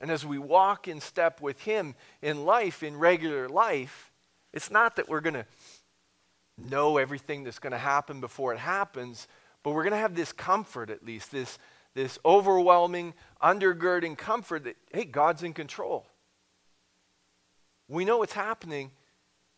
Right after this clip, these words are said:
is in his hands because he's already talked about it. You could even see that in Luke twenty-one, where it talks about some pretty terrible things that are gonna happen in this world. And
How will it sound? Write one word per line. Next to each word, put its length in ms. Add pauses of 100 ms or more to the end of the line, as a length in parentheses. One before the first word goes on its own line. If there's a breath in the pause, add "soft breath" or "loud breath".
is 560
in 140
his 200
hands 300
because 240
he's 160
already 360
talked 480
about 340
it. 120 (1900)
You 320
could 140
even 240
see 260
that 240
in 200
Luke 180 (320)
twenty-one, 800
where 140
it 120
talks 380
about 320 (560 soft breath)
some 280
pretty 360
terrible 500
things 440
that 140
are 60
gonna 220
happen 440
in 140
this 240
world. 460 (1300 soft breath)
And 360